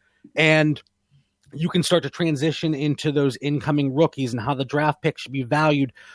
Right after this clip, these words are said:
So, uh, startups, evaluating incoming rookies. If you're not involved in Devy, I suggest getting in at least one Devy league. And what that is, you're able to draft college players onto your roster.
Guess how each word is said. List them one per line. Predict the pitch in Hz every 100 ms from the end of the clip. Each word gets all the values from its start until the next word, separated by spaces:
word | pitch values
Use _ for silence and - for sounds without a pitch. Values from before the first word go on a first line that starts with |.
| -
So, | - 170 156 147 _ _ -
uh, | - - _
startups, | - - 180 208 220 - - - _ _ _ _ _ -
evaluating | 139 151 170 196 185 180 175
incoming | 131 160 - 165 165 147
rookies. | 160 - 185 143
If | -
you're | 139
not | 143 139
involved | 135 151 127
in | 135 120
Devy, | - 139 143 170 175 - _ _
I | 139
suggest | 135 143 147 147 -
getting | 160 147
in | 143 135 123
at | 135
least | 135 -
one | 123 139 156
Devy | 151 151 170
league. | 180 214 214 - _ -
And | 151 147
what | 165 -
that | 160 156
is, | 160 151 - - _ _ _ _ _
you're | - 143 147
able | 165 156
to | 139
draft | 117 147 151 135 - - _ _
college | - 160 151 139 -
players | 151 151 131 117 - -
onto | 151 151
your | 143 139
roster. | 127 120 - 127